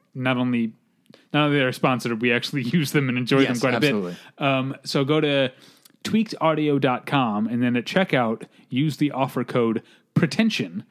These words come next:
Speaker 2: Mm-hmm.
Speaker 1: and you'll get one third off and no shipping charges. It's tweakedaudio dot com, offer code pretension. Let's get into it, shall we?
Speaker 2: Indeed.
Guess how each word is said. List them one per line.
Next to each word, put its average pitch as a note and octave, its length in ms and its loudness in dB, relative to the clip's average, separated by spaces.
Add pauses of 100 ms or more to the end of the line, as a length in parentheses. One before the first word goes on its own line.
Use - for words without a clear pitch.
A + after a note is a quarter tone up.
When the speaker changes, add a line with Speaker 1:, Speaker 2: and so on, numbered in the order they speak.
Speaker 2:
Mm-hmm. A#2 160 2
Speaker 1:
and A2 180 0
you'll B2+ 100 2
get B2 200 -2 (280)
one D3 260 0
third C3+ 280 0
off G#2+ 360 -4 (280)
and A2 440 -4
no C3 200 0
shipping B2+ 320 -2
charges. G#2 540 -4 (300)
It's - 180 -12
tweakedaudio D3 640 0
dot D3 260 0
com, A#2 440 -4 (280)
offer D3 260 -2
code G#2 420 -8 (440)
pretension. - 540 -4 (1800)
Let's A3+ 160 0
get B3 120 2
into G#3+ 180 4
it, B2 80 -6
shall C#3 240 0
we? G#3 200 0
Speaker 2:
Indeed. C3 420 0